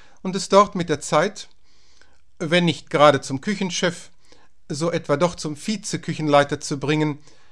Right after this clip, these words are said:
der die Ordres aus dem Speisesaal von den Kellnern entgegennimmt und sie an die Schar der Köche weitergibt.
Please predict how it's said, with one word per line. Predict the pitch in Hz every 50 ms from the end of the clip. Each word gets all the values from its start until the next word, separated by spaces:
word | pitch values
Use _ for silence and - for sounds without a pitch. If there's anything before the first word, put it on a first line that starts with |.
| - - -
der | 147 147
die | 131 151 165
Ordres | 175 180 175 180 175 165 170 165 -
aus | 156 135 -
dem | - 139 127
Speisesaal | - - - - 151 151 156 151 170 156 - 165 151 151 156
von | 143 - - 143
den | 135 131 127
Kellnern | - - 160 151 147 143 139 135
entgegennimmt | 127 117 - - 165 160 127 135 139 139 151 196 220 208 - - - - - - - - - - - -
und | - 180 196 190
sie | 180 - 202 202 196 190 180 - - - - - - -
an | - 135 135
die | 135 135
Schar | - - - 165 165 160
der | 151 139
Köche | 131 - - 165 165 - 170 139
weitergibt. | 156 156 156 - - 127 110 - 113 113 - - - - -